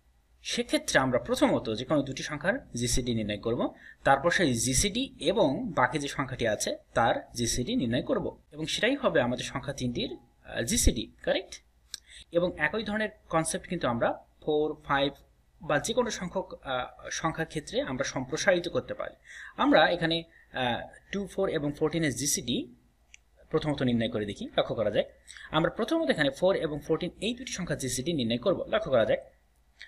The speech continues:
আমরা ইউক্লিডীয় পদ্ধতির সাহায্য নিচ্ছি। আমরা ফোর দিয়ে এখানে ফোরটিন এই সংখ্যাটিকে ভাগ করব। আমরা পাচ্ছি four into three হয়ে যাবে টুয়েলভ, আমরা এখানে ভাগশেষ পাচ্ছি টু, কারেক্ট, টু। এবং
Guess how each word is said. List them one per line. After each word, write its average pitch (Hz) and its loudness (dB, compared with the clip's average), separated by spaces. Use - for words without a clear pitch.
আমরা 131 -2
ইউক্লিডীয় 175 0
পদ্ধতির 147 -2
সাহায্য 120 0
নিচ্ছি। 123 -2
আমরা 120 0
ফোর 139 0
দিয়ে 139 -2
এখানে 131 -2
ফোরটিন 131 -4
এই 127 -2
সংখ্যাটিকে 120 -4
ভাগ 110 2
করব। 127 -4
আমরা 131 4
পাচ্ছি 127 0
four 151 2
into 143 -4
three 143 -8
হয়ে 135 0
যাবে 135 0
টুয়েলভ, 131 0
আমরা 120 -2
এখানে 127 0
ভাগশেষ 117 -2
পাচ্ছি 139 -2
টু, - 0
কারেক্ট, - -2
টু। 131 -2
এবং 139 4